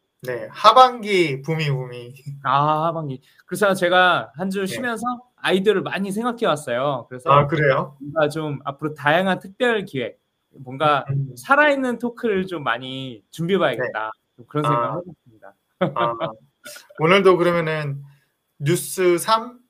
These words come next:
Speaker 1: 뒤에 또 이제 또 가볍게 저희 또 토크 또 준비되어 있는 거죠?
Speaker 2: 네, 산불 원으로 해서 제가 항상 플러스 원에 대한 그런
Speaker 1: 네.
Speaker 2: 이색 기운들 <laughs> 제가 계속
Speaker 1: 네.
Speaker 2: 맛있게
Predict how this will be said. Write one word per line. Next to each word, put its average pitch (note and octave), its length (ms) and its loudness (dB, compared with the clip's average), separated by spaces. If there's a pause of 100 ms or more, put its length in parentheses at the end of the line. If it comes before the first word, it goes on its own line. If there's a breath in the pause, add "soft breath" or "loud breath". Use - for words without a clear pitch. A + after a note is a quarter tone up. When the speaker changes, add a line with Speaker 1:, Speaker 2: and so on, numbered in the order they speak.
Speaker 1:
뒤에 E3 460 2
또 E3+ 160 2
이제 C#3+ 480 -4
또 C#3 140 -6
가볍게 D3+ 680 0
저희 C3 480 -4
또 B2 400 -6
토크 G3+ 500 -4 (480)
또 D3 280 -4
준비되어 E3+ 340 0
있는 C#3 220 -6
거죠? D3 280 -4 (420)
Speaker 2:
네, F3+ 420 4
산불 A#3+ 440 -4
원으로 F3 480 -2
해서 A3+ 420 -4 (200 soft breath)
제가 D#3+ 380 0 (260)
항상 A#3 320 -6
플러스 C#4+ 340 2
원에 D#3 560 0
대한 D3+ 420 -2 (120)
그런 D3+ 220 -6
Speaker 1:
네. C3+ 100 -2
Speaker 2:
이색 A#3 220 4
기운들 D#3+ 420 -8
<laughs> - 60 -14
제가 E3 340 -4 (380 loud breath)
계속 D3 220 -6
Speaker 1:
네. C#3+ 40 -8
Speaker 2:
맛있게 D#3+ 640 -2